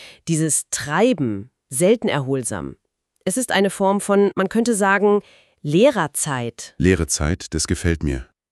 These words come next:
Speaker 1: Ja, sie lässt uns am Ende oft unzufriedener und nervöser zurück. Man hat das Gefühl, Zeit verbracht zu haben, aber nichts dafür bekommen zu haben. Man hat Energie verbraucht, aber die Batterien nicht aufgeladen.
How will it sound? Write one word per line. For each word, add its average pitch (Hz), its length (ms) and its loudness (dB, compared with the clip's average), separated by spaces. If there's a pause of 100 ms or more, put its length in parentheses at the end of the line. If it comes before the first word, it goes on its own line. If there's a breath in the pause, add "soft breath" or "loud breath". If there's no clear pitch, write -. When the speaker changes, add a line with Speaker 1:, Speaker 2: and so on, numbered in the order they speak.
(320)
Speaker 1:
Ja, 170 300 -2
sie 170 140 -2
lässt 220 240 0
uns 220 140 -4
am 160 160 0
Ende 233 380 2
oft - 260 -6
unzufriedener 196 840 0
und 170 160 0
nervöser 165 500 0
zurück. - 380 -8 (640 loud breath)
Man 226 120 4
hat 294 120 0
das 320 140 0
Gefühl, 254 400 2
Zeit 240 300 0
verbracht 139 480 -2
zu 151 220 -4
haben, 131 400 0 (380 loud breath)
aber 180 220 2
nichts - 300 0
dafür 165 260 -2
bekommen 254 400 4
zu 147 200 -2
haben. 117 340 -4 (400 soft breath)
Man 147 120 -2
hat 147 140 -4
Energie 143 320 0
verbraucht, 165 640 0 (160)
aber 147 180 0
die 135 120 -2
Batterien 165 500 2
nicht - 280 0
aufgeladen. 117 640 -8